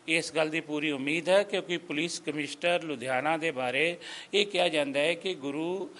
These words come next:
ਦੇ ਚਰਨਾਂ 'ਚ ਬੈਠ ਕੇ ਗੁਰੂ ਨੂੰ ਮੰਨਣ ਵਾਲਾ ਇਨਸਾਨ ਹੈ, ਲੇਕਿਨ ਸਿਆਸੀ ਦਬਾਅ ਵੀ ਕਿਸੇ ਜਗ੍ਹਾ 'ਤੇ ਕੰਮ ਕਰਦੇ ਹੁੰਦੇ ਆ। ਲੇਕਿਨ ਮੈਂ ਉਹਨਾਂ ਨੂੰ ਕਿਹਾ ਕਿ ਉਹ ਕਿਸੇ ਦਬਾਅ ਤੋਂ ਬਿਨਾਂ ਉਹ ਕਾਰਵਾਈ ਕਰਨ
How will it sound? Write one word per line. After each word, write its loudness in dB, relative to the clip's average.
ਦੇ 2
ਚਰਨਾਂ 2
'ਚ -6
ਬੈਠ -2
ਕੇ -2
ਗੁਰੂ -4
ਨੂੰ -4
ਮੰਨਣ -2
ਵਾਲਾ 4
ਇਨਸਾਨ -2
ਹੈ, -10
ਲੇਕਿਨ -2
ਸਿਆਸੀ 0
ਦਬਾਅ 4
ਵੀ -2
ਕਿਸੇ -4
ਜਗ੍ਹਾ 0
'ਤੇ -2
ਕੰਮ -2
ਕਰਦੇ -4
ਹੁੰਦੇ -6
ਆ। -6
ਲੇਕਿਨ 2
ਮੈਂ 4
ਉਹਨਾਂ 2
ਨੂੰ -6
ਕਿਹਾ 2
ਕਿ -6
ਉਹ -2
ਕਿਸੇ -4
ਦਬਾਅ 0
ਤੋਂ -6
ਬਿਨਾਂ -4
ਉਹ 4
ਕਾਰਵਾਈ 0
ਕਰਨ -4